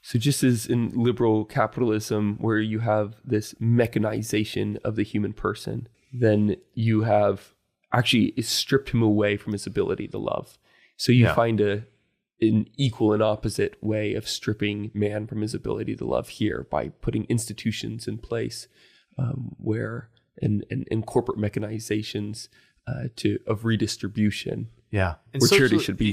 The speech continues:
Speaker 2: it's like, it's like the original socialism, the original revolutionary socialism is almost less offensive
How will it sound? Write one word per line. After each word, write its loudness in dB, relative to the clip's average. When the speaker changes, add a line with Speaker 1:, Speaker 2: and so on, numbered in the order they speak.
Speaker 2:
it's -2
like, 4
it's -4
like 0
the 0
original 0
socialism, -4
the -8
original 2
revolutionary -2
socialism -4
is 4
almost 6
less 2
offensive -2